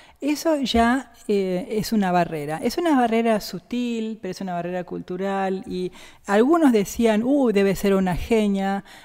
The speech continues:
eh, lo cual no es cierto. Yo considero que cualquiera, eh, yo, yo, eh, dediqué muchísimo tiempo y esfuerzo en, en estudiar,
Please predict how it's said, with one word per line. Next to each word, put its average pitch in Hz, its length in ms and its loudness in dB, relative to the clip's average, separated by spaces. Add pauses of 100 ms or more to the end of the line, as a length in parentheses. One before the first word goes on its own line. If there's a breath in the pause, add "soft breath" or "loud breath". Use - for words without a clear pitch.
(140 loud breath)
eh, 170 260 -4
lo 247 180 0
cual 311 320 2
no 226 80 4
es 240 100 0
cierto. 269 440 -2
Yo 196 340 -2
considero 196 680 -4
que 180 400 -12
cualquiera, 185 840 -4
eh, 170 500 -6
yo, 202 200 0
yo, 196 140 0 (260)
eh, 185 480 -10
dediqué 180 340 2
muchísimo 196 500 2
tiempo 196 280 0
y - 20 2
esfuerzo 214 420 2
en, 180 200 -2
en 175 100 -2
estudiar, 190 680 0